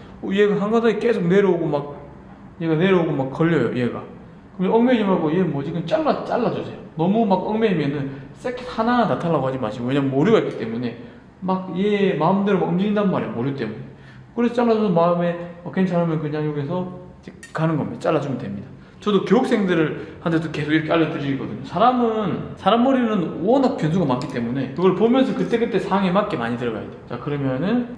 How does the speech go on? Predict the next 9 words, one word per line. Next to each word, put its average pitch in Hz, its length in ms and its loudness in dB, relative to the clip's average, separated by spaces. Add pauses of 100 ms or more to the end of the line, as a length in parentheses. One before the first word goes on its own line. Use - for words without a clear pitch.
자, 139 80 -8
그럼 143 220 -6
앞머리는 165 540 -2
아까 151 240 -4
자른 165 560 -2 (240)
다운시켜서 165 480 0
끝에만 185 520 -4 (360)
한번 135 160 -8
쳐주고요. 127 600 -8